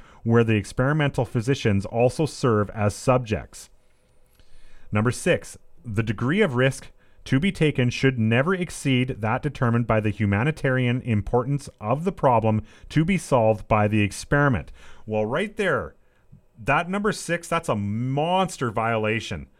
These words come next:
uh, when it comes to these, uh, <clears throat> these gene therapies that they're rolling out and basically telling everybody that they have to get. Because the, the, let's think of the risk. There's a ninety-nine point nine eight percent survival rate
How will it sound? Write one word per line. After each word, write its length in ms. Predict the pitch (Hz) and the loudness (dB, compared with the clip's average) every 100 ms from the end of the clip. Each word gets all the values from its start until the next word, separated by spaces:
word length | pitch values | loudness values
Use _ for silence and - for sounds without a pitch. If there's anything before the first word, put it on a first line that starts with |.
| _ _ _ - | _ _ _ -4
uh, 300 | 110 101 98 | -2 -2 -2
when 180 | 113 | -2
it 80 | 110 | -2
comes 220 | 120 135 | -2 -4
to 80 | - | -2
these, 260 | 127 110 - | -2 -2 -2
uh, 280 | 117 95 90 101 107 87 - - _ | 0 0 -2 -6 -10 -10 -14 -20 _
<clears throat> 720 | _ - _ _ _ _ _ | _ -20 _ _ _ _ _
these 220 | 107 120 95 | -6 -6 -4
gene 260 | 117 123 | -2 -2
therapies 520 | - 113 107 120 107 | 0 2 2 2 0
that 120 | - - | 0 -2
they're 100 | 101 | 0
rolling 380 | 107 117 110 | 2 4 4
out 240 | 107 113 107 | 4 4 4
and 180 | 101 98 | 0 2
basically 480 | 110 123 131 104 | 0 -2 -2 -2
telling 360 | 90 - 127 127 | 0 0 2 2
everybody 340 | 98 95 98 | 2 0 0
that 140 | 95 92 | 0 -2
they 80 | 95 | -4
have 200 | 98 - | -6 -6
to 80 | |
get. 300 | 95 127 123 - - - - | -2 0 -2 -8 -20 -20 -6
Because 360 | - 135 160 131 | -4 2 2 2
the, 280 | 147 131 143 | -4 -6 -10
the, 300 | 135 131 131 135 | -8 -2 -2 -2
let's 220 | 156 175 | -4 -2
think 180 | - 202 | -4 -4
of 80 | 180 | -2
the 80 | 143 | -2
risk. 360 | 190 214 - | 0 0 -2
There's 240 | 127 131 131 | -2 0 0
a 60 | |
ninety-nine 680 | 127 131 143 226 226 143 151 | 0 0 0 -2 -2 -2 -2
point 240 | 151 147 | -2 -2
nine 320 | 131 127 127 185 | 0 0 2 2
eight 160 | 147 | 0
percent 420 | - 160 123 113 | -2 -2 0 -2
survival 520 | - 190 202 247 269 269 | -2 -2 2 2 2 2
rate 320 | 143 73 | 0 -2